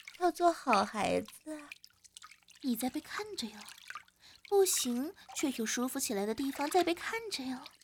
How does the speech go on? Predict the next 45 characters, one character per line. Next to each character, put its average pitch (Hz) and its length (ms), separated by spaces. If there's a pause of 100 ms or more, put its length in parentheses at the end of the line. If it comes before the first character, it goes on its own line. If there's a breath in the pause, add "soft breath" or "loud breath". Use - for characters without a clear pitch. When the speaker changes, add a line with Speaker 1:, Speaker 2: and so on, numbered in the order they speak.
(320)
Speaker 1:
像 294 300
是 285 180
呼 302 260
吸 311 200
乱 339 320
掉 208 200
了 185 140
之 202 240
类 202 320
的。 - 180 (340)
Speaker 2:
全 240 320
身 294 220
都 339 140
在 359 140
紧 247 260
绷 349 240
着 466 120
之 - 160
类 220 220
的。 - 280 (380)
Speaker 1:
避 277 160
开 269 280
着 262 160
妈 262 180
妈 254 160
的 247 140
脸， 214 520 (320)
那 330 120
种 277 180
可 - 220
爱 233 240
的 262 100
地 220 240
方 208 280
之 220 280
类。 226 320 (460)
Speaker 2:
想 359 280
做 392 100
个 427 120
好 262 180
孩 226 220
子 277 120
被 381 140
宠 196 220
爱， 269 240